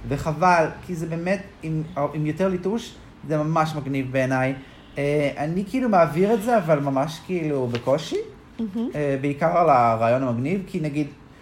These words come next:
Speaker 1: שוב, השוו אותה לקרקר, וקרקר כאילו יצא on top, אבל קרקר זה לא היה מאוד מקורי או מעניין, זה היה בסדר.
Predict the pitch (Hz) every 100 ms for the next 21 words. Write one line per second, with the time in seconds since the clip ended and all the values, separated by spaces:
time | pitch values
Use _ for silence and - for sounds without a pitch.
0 | - 185 123 120 147 175 117 - 127 151
1 | 196 208 220 - - - 127 123 131 127
2 | 151 147 120 113 127 117 113 156 196 127
3 | 120 117 - - 302 339 392 392 370 -
4 | 180 226 302 202 185 185 - 165 180 170
5 | 143 139 165 131 101 107 120 147 - 381
6 | 214 113